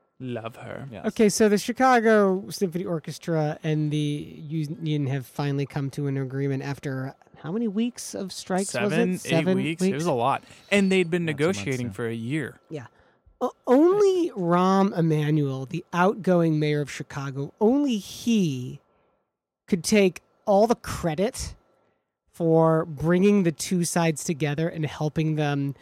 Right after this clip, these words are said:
Speaker 3: reconcile their differences. I just, that makes me wanna throw up in my mouth. I
Speaker 1: Gotta
Speaker 3: don't know what else
Speaker 1: sprinkle
Speaker 3: to
Speaker 1: a little
Speaker 3: tell you.
Speaker 1: gold dust on his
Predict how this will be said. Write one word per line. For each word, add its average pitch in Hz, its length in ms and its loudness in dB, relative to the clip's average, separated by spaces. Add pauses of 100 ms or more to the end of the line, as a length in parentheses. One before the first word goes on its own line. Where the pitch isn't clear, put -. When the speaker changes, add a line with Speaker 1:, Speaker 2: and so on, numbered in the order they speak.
(300)
Speaker 3:
reconcile 151 600 -4
their 139 100 -6
differences. 135 560 -6
I 202 140 -6
just, 226 240 -8
that 220 160 -4
makes 202 340 -2
me 240 80 0
wanna 165 220 0
throw 156 560 -6
up 185 180 -2
in 160 120 -2
my 139 120 -4
mouth. 135 580 -8
I - 40 -14
Speaker 1:
Gotta 190 180 0
Speaker 3:
don't 196 280 4
know 185 100 4
what 180 160 2
else 190 100 4
Speaker 1:
sprinkle 185 220 0
Speaker 3:
to 180 40 2
Speaker 1:
a - 20 2
little 180 100 2
Speaker 3:
tell 170 80 2
you. 127 40 -8
Speaker 1:
gold 151 280 0
dust 147 320 -4
on 131 120 -2
his 123 380 -8